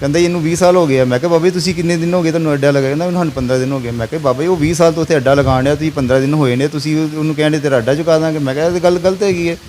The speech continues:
ਇੰਨੀ ਗੱਲ ਕਹਿਣ ਦੀ ਗੱਲ ਹੋਈ ਹੈ, ਬਸ ਉਹਨੂੰ ਤਾਲ ਚੜ੍ਹ ਗਿਆ, ਉਹਨੂੰ ਗੁੱਸਾ ਚੜ੍ਹ ਗਿਆ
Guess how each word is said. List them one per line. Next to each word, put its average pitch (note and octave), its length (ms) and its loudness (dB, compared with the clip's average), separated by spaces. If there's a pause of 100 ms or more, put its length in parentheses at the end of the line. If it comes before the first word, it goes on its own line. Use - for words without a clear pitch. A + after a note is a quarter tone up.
(280)
ਇੰਨੀ E3+ 280 2
ਗੱਲ F3+ 180 6
ਕਹਿਣ E3 240 2
ਦੀ E3 200 2
ਗੱਲ C3+ 180 4
ਹੋਈ D3 300 2
ਹੈ, A2+ 60 0 (680)
ਬਸ C3 180 2
ਉਹਨੂੰ D3 320 -2
ਤਾਲ B2 220 4
ਚੜ੍ਹ C#3+ 380 -2
ਗਿਆ, D3+ 120 0
ਉਹਨੂੰ C#3+ 140 0
ਗੁੱਸਾ A#2+ 220 -4
ਚੜ੍ਹ C#3+ 160 0
ਗਿਆ D#3 180 -2